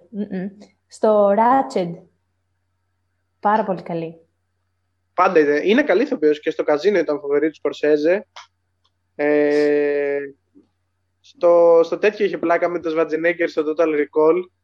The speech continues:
Speaker 2: που ήταν, ε, που ήταν η γυναίκα του. Ε, έχει, έχει κάνει, έχει κάνει ωραία ρολάκια. Η, και στο Βασικό Ένστικτο ήταν, ε, και πανέμορφη και θανατηφόρα
Speaker 1: Mm.
Speaker 2: και ήταν, ε, ήταν πολλά.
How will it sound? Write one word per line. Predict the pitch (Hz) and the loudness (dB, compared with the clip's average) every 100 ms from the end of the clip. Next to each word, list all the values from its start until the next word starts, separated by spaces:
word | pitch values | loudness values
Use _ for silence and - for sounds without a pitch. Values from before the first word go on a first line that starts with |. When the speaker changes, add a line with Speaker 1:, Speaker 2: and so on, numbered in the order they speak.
| _ _ | _ _
Speaker 2:
που | 160 | -4
ήταν, | 156 151 151 | -2 -2 -2
ε, | 147 147 147 147 147 147 | -2 -2 -2 -2 -4 -4
που | 160 | -6
ήταν | 160 156 | -4 -2
η | 151 147 | -2 -4
γυναίκα | 147 143 147 147 151 151 | -6 -8 -4 -2 0 -2
του. | - 202 226 _ _ _ _ _ _ _ _ _ _ _ _ - | -2 -6 -6 _ _ _ _ _ _ _ _ _ _ _ _ 0
Ε, | 175 175 | 4 6
έχει, | 180 311 320 | 6 4 2
έχει | 302 | 0
κάνει, | - 285 247 | 2 2 2
έχει | 226 | 2
κάνει | 262 254 | 2 2
ωραία | 226 254 | 2 2
ρολάκια. | 190 151 143 139 | 0 -2 -4 -4
Η, | 139 143 139 | -6 -6 -4
και | - | -2
στο | - 202 160 147 | 2 4 4 2
Βασικό | 151 - 156 | -2 -4 -6
Ένστικτο | 151 - 165 | -6 -6 -4
ήταν, | 156 165 | -2 2
ε, | 160 156 | 2 2
και | 151 160 | 0 -2
πανέμορφη | 143 160 180 170 175 | -2 -2 -4 -6 -4
και | 170 | -2
θανατηφόρα | 160 143 120 107 - 165 165 | -2 -2 -6 -6 0 2 2
Speaker 1:
Mm. | |
Speaker 2:
και | 151 151 151 143 143 143 | 2 2 2 0 -4 -4
ήταν, | 147 143 | -6 -4
ε, | 143 143 | -4 -2
ήταν | 147 147 139 | -4 -4 -6
πολλά. | 135 139 135 | -4 -4 -6